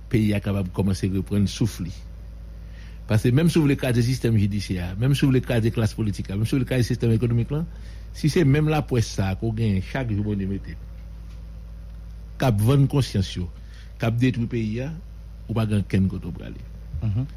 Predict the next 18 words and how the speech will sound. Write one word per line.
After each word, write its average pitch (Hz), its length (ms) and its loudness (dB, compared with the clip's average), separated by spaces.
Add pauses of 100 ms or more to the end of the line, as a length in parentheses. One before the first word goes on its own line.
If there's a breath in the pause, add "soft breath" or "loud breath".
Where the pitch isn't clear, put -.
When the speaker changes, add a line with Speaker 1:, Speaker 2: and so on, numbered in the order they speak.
(120)
Speaker 1:
Donc, 104 160 0
soit 156 260 4
blanc 139 240 4
fait 127 140 2
ça 117 240 2
pour, 147 340 -2 (580)
ou 127 60 2
même 131 320 4
dans 127 80 4
la 127 40 4
société, 131 440 0 (100)
il 131 80 0
faut 123 180 -2
arranger 117 680 4 (520 loud breath)
pour 107 140 -6
que 120 200 4 (100)
ennemi 123 340 4
pays, 117 260 4